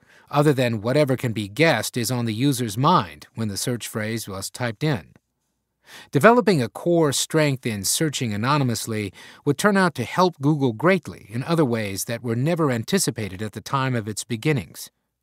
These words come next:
As the online world has expanded exponentially, and the amount of personal information collected online has grown apace, users have watched with queasiness as one company after another,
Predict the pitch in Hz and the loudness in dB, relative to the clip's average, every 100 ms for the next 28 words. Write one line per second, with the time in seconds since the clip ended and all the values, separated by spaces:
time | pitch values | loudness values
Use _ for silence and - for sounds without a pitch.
0 | _ _ _ - - - 151 147 151 196 | _ _ _ -20 -16 -2 0 2 6 6
1 | 180 170 151 127 156 139 117 110 101 - | 8 6 4 4 4 4 0 -6 -4 -4
2 | 147 139 123 110 135 - 120 113 143 - | -2 0 0 -2 -6 -6 -4 0 0 -2
3 | 92 - - _ _ - 92 98 127 139 | -8 -12 -20 _ _ -16 -12 -6 -2 0
4 | 123 98 - 170 - 135 120 127 131 127 | -2 -6 -2 -2 0 -2 0 -4 -4 -4
5 | 135 - 117 - 131 127 117 117 120 120 | -2 -4 -6 -6 -6 -4 -4 -4 -2 0
6 | 135 131 110 98 139 127 107 - 170 165 | 0 0 -4 -6 -2 -2 -2 -4 0 0
7 | 104 - _ _ _ - - - 175 220 | -2 -8 _ _ _ -20 -18 0 4 6
8 | 202 160 135 131 165 180 175 - 139 135 | 4 2 -2 2 4 4 2 -2 -2 -2
9 | - 220 226 131 87 73 - - _ _ | -2 0 2 2 -2 -6 -16 -18 _ _
10 | - 104 117 147 151 135 151 147 123 113 | -8 -6 -4 0 0 2 0 2 0 0
11 | 113 - 107 110 151 104 - | -2 -2 -2 2 0 0 -8